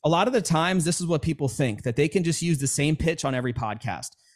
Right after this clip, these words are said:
Now, if you have a framework that you can use, yes, you can apply the same framework, but if you think you could just copy and paste, that's not gonna do the trick. Now, I've been, I've had my podcast, almost two hundred episodes for five years, and I've received hundreds of pitches. They're, most of them are canned,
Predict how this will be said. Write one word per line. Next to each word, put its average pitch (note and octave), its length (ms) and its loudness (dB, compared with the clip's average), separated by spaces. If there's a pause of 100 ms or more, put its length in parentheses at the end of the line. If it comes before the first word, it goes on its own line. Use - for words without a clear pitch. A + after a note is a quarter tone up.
Now, D#3 200 4
if C#3+ 160 -2
you F3 80 4
have F#3+ 120 4
a D3+ 80 2
framework G#3 680 0
that D3 100 0
you C#3+ 140 2
can D3 140 -2
use, C#3+ 300 4
yes, D3 280 0
you D3 100 0
can D3+ 140 0
apply C#3+ 300 -2
the D#3 100 -4
same D#3 260 -2
framework, D#3+ 600 -2
but C#3+ 100 0
if C#3+ 120 -4
you D#3+ 60 -2
think E3 260 -4
you D#3 80 -2
could C#3+ 120 -4
just C3+ 160 -2
copy C3+ 360 0
and B2 100 0
paste, D#3 360 0 (500)
that's C3 220 0
not D3+ 240 4
gonna C#3+ 160 2
do C3+ 140 2
the A#2+ 80 0
trick. B2+ 340 -2
Now, B2 240 -2
I've D3+ 240 2
been, D#3+ 240 0 (220)
I've C3+ 160 0
had E3 100 2
my D3+ 140 2
podcast, C#3+ 640 0
almost C#3+ 280 0
two D#3 140 2
hundred C#3+ 240 4
episodes C3 440 -2
for A#2+ 80 -8
five B2 320 -2
years, A#2+ 320 0 (440)
and B2+ 80 0
I've D3 200 2
received C#3 440 2 (300)
hundreds E3 440 2
of C3+ 140 0
pitches. C3+ 460 -2 (280)
They're, C3+ 160 6
most D3 300 4
of F3+ 60 2
them D#3 180 4
are A#2+ 80 0
canned, F3 560 0